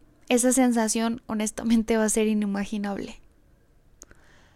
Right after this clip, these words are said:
Tal vez ahorita estás subiendo una de tus montañas y sientes que ya no puedes más. Pero sí puedes. Y siempre vas a poder.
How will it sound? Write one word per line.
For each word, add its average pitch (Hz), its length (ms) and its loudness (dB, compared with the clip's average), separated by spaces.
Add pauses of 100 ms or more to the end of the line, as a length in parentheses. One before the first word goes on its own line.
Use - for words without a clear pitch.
(160)
Tal 277 180 12
vez 302 160 8
ahorita 320 320 10
estás 294 280 6
subiendo 285 420 6
una 269 140 4
de 262 60 4
tus 247 240 -4
montañas 214 760 -6
y 226 100 -4
sientes 226 400 -2
que 220 140 -8
ya 208 100 -4
no 202 140 -8
puedes 208 320 -6
más. 202 260 -12 (800)
Pero 254 220 12
sí 294 160 6
puedes. - 560 2 (180)
Y 269 220 6
siempre 302 760 4
vas 226 480 4
a 233 160 -4
poder. 208 420 -2